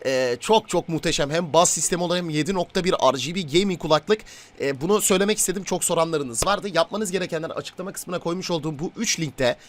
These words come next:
Bakın şimdi kaldıralım bunları. E, Ranger'da promosyon kodunu buraya Oyun Fatih'i yazıyorsunuz. Kullan diyorsunuz ve indirimli şekilde bu üçlü seti alabilirsiniz kardeşlerim. Açıklama kısmına bıraktığım linkten güvenilir bir şekilde alacaksınız. Şimdi nereye geçiyoruz?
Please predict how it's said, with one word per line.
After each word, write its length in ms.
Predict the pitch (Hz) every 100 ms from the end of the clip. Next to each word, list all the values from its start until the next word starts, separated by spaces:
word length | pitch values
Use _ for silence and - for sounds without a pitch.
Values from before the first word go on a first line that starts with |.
| - - 147
Bakın 180 | 143
şimdi 180 | 127 117
kaldıralım 440 | 139 143 156 160 131
bunları. 320 | 113 123 175 _ _ - _ _ _ _
E, 60 | - 120 113 120
Ranger'da 540 | 196 214 175 170 160
promosyon 580 | - 170 175 196 - 226
kodunu 360 | 220 196 202 170
buraya 260 | 226 226
Oyun 240 | 190 175 226
Fatih'i 520 | 214 190 190 202 208
yazıyorsunuz. 600 | 180 135 135 117 98 - - - -
Kullan 340 | 165 185 240 247
diyorsunuz 360 | 240 254 202
ve 60 | 196
indirimli 440 | 165 170 202 220 240
şekilde 480 | 214 185 160 180 160
bu 120 | 202
üçlü 240 | 180 190
seti 380 | 226 196 202 214 - - -
alabilirsiniz 800 | 208 220 156 170 202 - 175 156
kardeşlerim. 500 | 165 151 147 170 202 -
Açıklama 380 | - - 196 202
kısmına 340 | - 175 156
bıraktığım 400 | 170 175 185 156
linkten 320 | 156 190 202 - - -
güvenilir 320 | 156 202 180
bir 40 | 156
şekilde 460 | 156 151 147 208 - - -
alacaksınız. 520 | 156 135 135 - 107
Şimdi 240 | - 180 165
nereye 180 | 185
geçiyoruz? 460 | 165 156 156 175